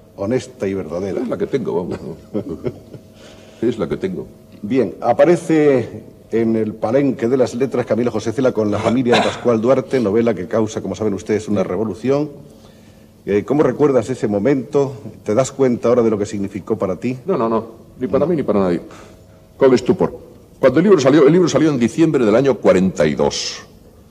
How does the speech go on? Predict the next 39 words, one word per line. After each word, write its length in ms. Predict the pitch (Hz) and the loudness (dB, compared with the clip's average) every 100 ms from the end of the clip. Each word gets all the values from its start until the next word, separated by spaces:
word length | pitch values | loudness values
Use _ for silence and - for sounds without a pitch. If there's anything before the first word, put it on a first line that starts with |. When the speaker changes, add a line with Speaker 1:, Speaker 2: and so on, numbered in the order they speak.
| - - _ | -20 -20 _
Speaker 2:
hace 220 | - - 73 | -10 -4 2
ya 380 | 85 76 67 67 - - - - _ - | 4 4 0 -6 -18 -20 -20 -20 _ -10
treinta 320 | 64 - 127 | -8 -8 -10
y 80 | 127 | -8
tres 320 | - 113 - | -4 -4 -6
años, 240 | 65 101 | -12 -12
qué 100 | - | -4
barbaridad. 300 | - 60 - - - _ - - - _ _ - - | -2 -2 -8 -18 -20 _ -20 -20 -20 _ _ -20 -4
Y 60 | 151 | 0
entonces 280 | 175 160 156 | 2 4 4
yo 80 | 156 | 4
fui 120 | 175 | 4
corriendo 360 | 139 135 127 92 | 4 4 4 2
a 20 | |
Espasa, 480 | - 165 - 87 104 - - | 2 -2 0 -2 -4 -14 -8
a 100 | 71 | -4
la 80 | 71 | -2
librería 320 | 67 80 113 | -2 2 2
de 80 | 104 | 0
Espasa, 320 | - 95 82 | -2 -2 0
ahí 160 | 90 90 | 2 0
en 140 | 80 | 0
la 100 | 80 | -2
Gran 200 | 90 95 | 0 0
Vía, 160 | 82 - - - - - - - _ _ - - - - - - | -2 -4 -10 -20 -20 -20 -20 -20 _ _ -20 -20 -20 -20 -18 -4
a 40 | - | 0
ver 180 | 214 | 0
si 100 | - | -2
estaba. 240 | - - - | -8 -8 -6
Y 80 | 73 | -4
estaba 300 | 76 - 92 | -2 2 4
allí 100 | 92 | 4
en 80 | 98 | 2
un 120 | 98 | 0
montoncito 640 | 80 78 80 76 107 98 78 | -2 -2 -2 -2 -4 -2 -2
de 120 | 73 | 0
libros 260 | 95 92 | 0 0
de 60 | 85 | 0
novedades. 440 | 95 104 95 117 | 2 4 2 0